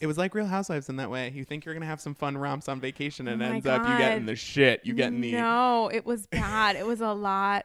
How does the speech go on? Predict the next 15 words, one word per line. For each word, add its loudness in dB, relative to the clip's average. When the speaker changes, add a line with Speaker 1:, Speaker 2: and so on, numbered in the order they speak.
Speaker 2:
Like, -8
Kim -8
Richards -12
should -16
maybe, -14
should -10
maybe -4
inspire -6
Speaker 1:
Maybe. -2
Speaker 2:
pieces -8
of -10
that. -6
That 0
was 0
not. 0